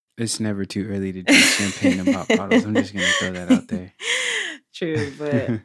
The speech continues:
Speaker 1: <laughs>
Speaker 2: yeah, I haven't, like, posted anything or told anyone yet except family. So by the time this comes out, it'll be known that I said yes to dress. But yeah, it was a good time. Um, and then we got to explore downtown Baltimore a little bit, which was really fun. My mom was, like,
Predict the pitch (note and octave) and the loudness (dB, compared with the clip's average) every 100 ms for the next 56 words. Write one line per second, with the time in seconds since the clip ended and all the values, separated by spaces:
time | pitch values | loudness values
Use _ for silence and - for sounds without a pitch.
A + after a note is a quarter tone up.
0 | _ _ _ _ _ E3 D#3+ E3 F#3 G3+ | _ _ _ _ _ 0 4 6 6 4
1 | F#3 F3 - _ _ _ - - D#3 D3+ | 2 2 -4 _ _ _ -8 -2 0 0
2 | D3 C#3+ D3 D3 C#3+ C#3 B2+ B2 B2+ C3 | -4 -2 -4 -4 -4 -6 -8 -10 -10 -10
3 | A#2+ C3 C3 B2 A#2 A#2 D2+ - - - | -10 -12 -12 -14 -14 -14 -14 -16 -18 -18
4 | - B2+ C3 A#2+ C#3 - B2+ B2 C#3+ _ | -16 -14 -14 -14 -16 -14 -12 -12 -14 _
5 | - G#3+ G#3 A#3 G#3+ F3+ - D#3 D3 C3 | 0 2 4 2 2 0 -2 -6 -4 -6
6 | C3 - _ _ _ - D3+ C#3+ C3+ C3+ | -8 -10 _ _ _ -6 -4 -4 -6 -10
7 | A#2 B2 - - B2+ - - B1+ - - | -12 -14 -18 -14 -12 -12 -14 -14 -14 -16
8 | - - - - - - _ _ _ _ | -18 -18 -8 -6 -6 -8 _ _ _ _
9 | _ _ _ _ - B3 A#3+ G3+ F#3+ G3 | _ _ _ _ 2 4 6 4 4 2
10 | F#3+ G3 F#3 D#3+ D3 D3 _ _ E3 E3 | 2 4 4 4 -2 -10 _ _ 2 4
11 | E3 E3 E3 E3 E3+ E3+ E3+ G3+ F#3+ - | 4 2 0 0 2 0 0 -2 -6 -6
12 | D#3+ D3+ D3 D3+ D3 C#3 F3 - B3+ B3+ | -2 0 -2 -4 -8 2 2 2 0 0
13 | B3 A#3+ A3 A3+ - F3 G3+ G3+ G3 F#3+ | 0 0 0 0 -2 -4 -8 -6 -2 -2
14 | F#3 F#3+ F3+ F3 F3 D#3+ D3 C#3+ C#3+ E3+ | -4 -2 0 0 -2 -4 -4 -2 0 2
15 | F#3 D#3+ C#3+ B2+ C3 A#2+ A#2+ F#2+ _ | 2 0 -6 -8 -8 -8 -10 -12 _